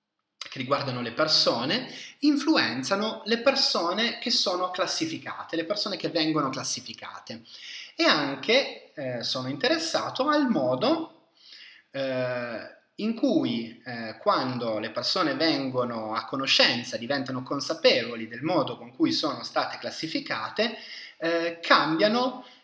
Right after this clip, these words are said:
e, eh, come, eh, noi dobbiamo in, in relazione a questo cambiare le nostre, eh, talvolta le nostre classificazioni. Mm,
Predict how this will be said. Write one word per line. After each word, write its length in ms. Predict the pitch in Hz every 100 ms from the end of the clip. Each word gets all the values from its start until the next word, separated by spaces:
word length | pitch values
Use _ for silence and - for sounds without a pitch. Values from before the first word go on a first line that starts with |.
| _
e, 120 | -
eh, 680 | 247 262 - 175 175 165 160
come, 680 | - 165 160 147 131 127 110
eh, 280 | 139 131 143
noi 420 | 185 220 190 220 214
dobbiamo 680 | 208 233 175 143 127 127 -
in, 160 | 139 127 120
in 120 | 131 131
relazione 380 | 139 160 233 240
a 100 | 254
questo 340 | - - 220
cambiare 800 | - 269 233 170 120 147 196 190
le 140 | 208 240
nostre, 840 | 156 131 - 180 180 180 - -
eh, 420 | - 139 127 127 123
talvolta 560 | 233 226 151 113 127 196
le 100 | 202
nostre 460 | 123 - 135 127
classificazioni. 1080 | 127 139 - 135 113 117 - 113 - - 107 _ - - - - - - _ _ _ _ 208
Mm, 560 | 180 180 180 175 180